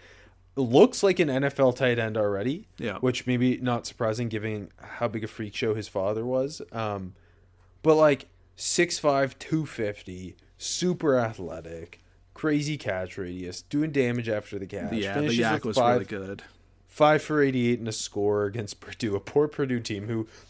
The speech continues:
Speaker 1: didn't have their coach or any of their N F L players. It, and, and, like, L S U was without a, a, a lot of their guys as well, but the thing is, the L S U backups are all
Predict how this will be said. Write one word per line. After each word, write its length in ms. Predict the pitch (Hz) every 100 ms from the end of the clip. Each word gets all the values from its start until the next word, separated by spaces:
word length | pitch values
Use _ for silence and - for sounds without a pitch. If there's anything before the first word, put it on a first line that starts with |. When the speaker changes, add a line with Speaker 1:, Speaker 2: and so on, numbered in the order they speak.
| _ _ _ _
Speaker 1:
didn't 200 | 143 160
have 180 | 165 151
their 100 | 160
coach 500 | - 117 120 - - _ _ _ -
or 240 | 127 120 -
any 220 | 135 139
of 100 | 127
their 180 | 127 120
N 80 | 117
F 140 | 113
L 140 | 113 104
players. 560 | - 95 98 98 - - - - -
It, 320 | 120 - - _ _ _ _ _ _ _ -
and, 140 | 175
and, 180 | 165 190
like, 160 | 220 214
L 160 | 196
S 160 | 226 220
U 120 | 180
was 120 | 170 151
without 420 | 143 139 127 - - - -
a, 40 |
a, 140 | 127 -
a 120 | 123 113
lot 320 | 113 110 110
of 60 |
their 180 | 110 110
guys 220 | 113 117
as 100 | 110
well, 300 | 107 104 127
but 260 | 151 123 - _ _ _ _ _ _ _ - _ _
the 80 | -
thing 220 | 127 160
is, 140 | 151 120
the 80 | 127
L 160 | 139
S 120 | 131
U 60 | 139
backups 460 | 120 107 - 127 117
are 80 |
all 180 | 110 107